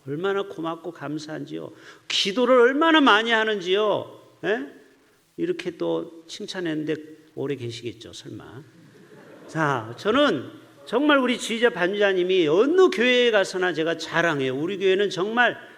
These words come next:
장로님들도 훌륭하시지만 지휘자, 반주자님 대단한 분이라고, 찬양대 대단하다고. 제가 무슨 얘기하다 그랬죠?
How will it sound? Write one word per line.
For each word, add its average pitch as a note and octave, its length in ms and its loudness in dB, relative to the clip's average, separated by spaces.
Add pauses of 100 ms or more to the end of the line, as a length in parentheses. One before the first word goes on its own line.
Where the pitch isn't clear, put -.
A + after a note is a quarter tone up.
장로님들도 F#3 680 0
훌륭하시지만 F3+ 920 -4
지휘자, F#3 400 -4
반주자님 E3+ 580 -4
대단한 G#3+ 460 -4
분이라고, D#3+ 800 -6
찬양대 G3+ 540 -10
대단하다고. F3+ 680 -10 (1300)
제가 A2+ 180 -10
무슨 G#2+ 300 -10
얘기하다 A2 300 -8
그랬죠? G2 420 -10